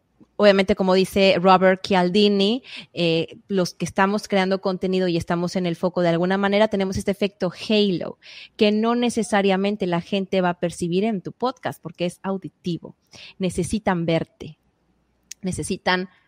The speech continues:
verte. ¿Ok? Lo repito. Y siempre lo digo con todas las chicas de mi membresía, que vamos a cuadro, chicas, a cuadro,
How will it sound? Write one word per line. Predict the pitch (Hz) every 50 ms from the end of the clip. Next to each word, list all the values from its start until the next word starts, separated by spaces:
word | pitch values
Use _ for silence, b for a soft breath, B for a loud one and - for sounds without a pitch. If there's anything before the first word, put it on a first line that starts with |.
| _ _ _
verte. | 190 175 175 220 226 214 190 - _ - - - _ _ _ _ _ -
¿Ok? | 165 156 - 180 208 220
Lo | 208 190 185
repito. | 180 165 165 - 180 175 - - - - _ _
Y | - 208 240 -
siempre | - 220 214 208 - 240
lo | 233 214 208
digo | 202 202 196 214 208 -
con | 214 196 190
todas | 190 190 190 196
las | 202 196
chicas | - 190 - - 196 185
de | 202
mi | 208 208 202
membresía, | 190 180 180 165 165 160 156 - 202 214 214 226 226 226 B B B B B B B
que | - 175 156
vamos | 175 202 214 214 226 240 240 -
a | - 185 -
cuadro, | - 208 214 214 214 214 196 190 180
chicas, | - - 175 165 - 165 151 -
a | 156 -
cuadro, | - - 220 226 220 208 196 185 -